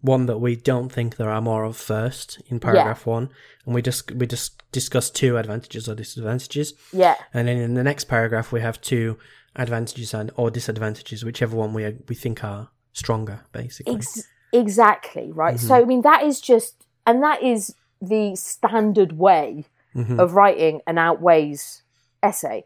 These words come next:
Speaker 1: Mm-hmm.
Speaker 2: So to be asked to do that, and it does say, "Do the," you know, the question does use the plural. "Do the advantages outweigh the
Speaker 1: Mm-hmm.
Speaker 2: disadvantages?"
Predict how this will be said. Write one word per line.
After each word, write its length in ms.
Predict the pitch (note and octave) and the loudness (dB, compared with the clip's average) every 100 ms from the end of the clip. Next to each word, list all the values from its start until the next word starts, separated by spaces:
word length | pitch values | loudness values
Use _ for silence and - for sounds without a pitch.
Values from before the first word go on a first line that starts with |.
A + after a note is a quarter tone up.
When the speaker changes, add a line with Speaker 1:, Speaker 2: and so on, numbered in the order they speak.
| _ | _
Speaker 1:
Mm-hmm. 220 | B2 A#2+ | -2 2
Speaker 2:
So 140 | B2 B3+ | 4 4
to 120 | C#4 | 4
be 300 | A3+ D#4 E4 - | 4 6 6 6
asked 640 | E4 E4+ E4 - - - _ _ _ - | 6 4 2 -2 -14 -20 _ _ _ -6
to 140 | C4+ | -4
do 380 | G#3+ - C#4+ C4+ | -2 2 4 4
that, 180 | - - | 2 2
and 120 | A#3 C4+ | 4 4
it 120 | C4+ | 4
does 260 | E4+ A4 - | 4 4 4
say, 320 | - F4+ A#3+ | 2 2 2
"Do 300 | F#3 B3 B3+ | 0 0 0
the," 100 | A#3+ - _ _ - | -4 -14 _ _ 0
you 80 | |
know, 60 | A3 | 2
the 100 | G#3 | 2
question 500 | - G4+ - D#4+ C#4 | 4 2 2 -2 0
does 300 | A#3+ C4+ C4 | 4 4 4
use 240 | A#3+ A#3+ - | 0 0 0
the 80 | |
plural. 640 | G#3+ - A#3 F3+ A2+ D2+ - _ _ _ - | -2 2 4 4 2 -6 -12 _ _ _ -2
"Do 200 | A#3+ B3+ | 2 4
the 160 | A#3 A3+ | 4 2
advantages 1000 | F3+ A3 A#3 A#3 A3+ F3+ F3 D3+ C#3+ - | 4 6 6 4 0 -2 0 0 -2 0
outweigh 380 | F3 E3+ C3 F3 | 4 6 6 4
the 100 | E3 | 4
Speaker 1:
Mm-hmm. 60 | A2 | 4
Speaker 2:
disadvantages?" 960 | G3+ G3 D3 C#3+ B2+ - - - A#2+ | 2 2 0 0 0 -8 -12 -10 -10